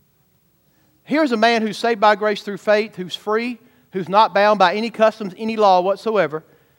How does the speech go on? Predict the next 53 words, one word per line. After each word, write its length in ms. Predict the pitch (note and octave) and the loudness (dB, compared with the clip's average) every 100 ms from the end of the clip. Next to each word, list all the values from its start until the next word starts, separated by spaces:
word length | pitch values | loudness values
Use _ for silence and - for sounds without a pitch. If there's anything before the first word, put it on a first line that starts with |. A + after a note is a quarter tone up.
| - | -10
but 120 | E3+ | 0
yet 180 | G3+ G3+ | 2 2
he's 220 | A3+ G3+ | 0 -2
asked 560 | A3 A#3+ A3+ F3+ - | 2 4 4 2 -2
by 160 | F3 F#3 | 2 2
James 340 | F3+ G#3 G#3+ | 2 -2 -2
and 100 | G3 | -4
the 140 | F#3+ F3+ | -4 0
elders 400 | A3+ A3 E3+ D#3+ | 2 2 0 -8
to 140 | - | -16
concede 500 | - F#3 - C4+ A#3+ | -12 -12 -8 -6 -4
and 140 | F#3 F3 | -4 -4
do 160 | C4+ | -4
this, 280 | G3 E3+ E3+ _ _ _ | -2 -4 -6 _ _ _
and 100 | F3+ | 0
I 100 | G3+ | 2
would, 200 | C4 - | 4 2
I've 160 | - A#3+ | 0 2
got 200 | A#3+ G#3+ | 2 0
news 180 | B3 C#4 | -4 -6
for 220 | F#3+ E3+ | -4 -2
you. 140 | C#3 - _ _ | -4 -6 _ _
I 160 | F3+ A#3 | 0 2
don't 160 | C4 | 2
think 180 | B3 B3 | -2 -4
he 100 | A#3+ | -4
wanted 200 | A3+ A3+ | -2 0
to 80 | G#3+ | 0
make 220 | A#3 B3 | -2 -4
this 100 | F3+ | -10
concession. 540 | - C#3 C#3+ A2+ - _ _ _ _ | -12 -10 -10 -12 -16 _ _ _ _
I 80 | F3 | 0
don't 180 | A3+ | 0
think 220 | A3+ A3+ - | 0 -4 2
Paul 220 | A#3 A3 | 4 4
was 120 | G3 | 2
sitting 280 | - A3 G#3+ | 0 -2 0
there 180 | G#3 F#3 | 0 0
saying, 240 | A3 G3 | -2 2
"Well, 220 | G#3+ C#4 | 4 4
James, 580 | G#3 C#4 D#4 F4+ F4 - _ _ _ _ - | 4 4 4 2 -2 -8 _ _ _ _ -8
that 140 | E3+ | -8
sounds 300 | - D#3+ D#3+ | -4 -4 -2
like 140 | G3+ G3+ | -2 -2
a 60 | |
good 140 | G#3+ C#4+ | -4 -2
idea. 380 | D4 D4+ E4+ - - | 0 0 -2 -4 -14
I 200 | - G3 | -4 0
actually 220 | C#4+ - C3+ | 0 -2 -6
had 180 | E3+ | -4
this 160 | F3 F3+ | -4 -4
idea 280 | F#3 F#3+ A3+ | -4 -2 -4
myself." 460 | C4 B3+ E4+ D#4+ | -4 -2 -2 -4